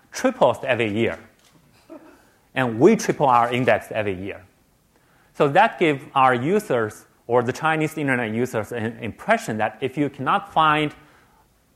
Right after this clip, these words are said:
anything on the other search engines, you may be able to find it on Baidu. If you cannot find it on Baidu,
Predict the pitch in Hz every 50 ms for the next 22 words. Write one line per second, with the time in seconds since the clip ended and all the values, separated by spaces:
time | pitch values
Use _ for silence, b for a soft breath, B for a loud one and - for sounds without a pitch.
0 | _ _ _ _ _ _ _ - 160 147 156 160 151 - 170 160 160 160 156 123
1 | 123 120 117 117 123 113 - - 127 123 143 147 151 175 170 - - 135 127 -
2 | 127 117 110 117 113 107 110 - - - 117 131 135 143 147 - - 139 131 127
3 | 123 113 131 120 113 110 117 107 113 104 - - 110 107 107 104 98 - - 117
4 | 104 104 104 107 101 104 110 107 101 101 120 107 87 85 - _ _ _ b b
5 | b b b b b b b 131 123 135 123 - - 131 135 160 208 220 - -
6 | 175 156 160 165 160 156 - 139 131 135 131 123 127 123 120 113 123 196 220 156
7 | 120 123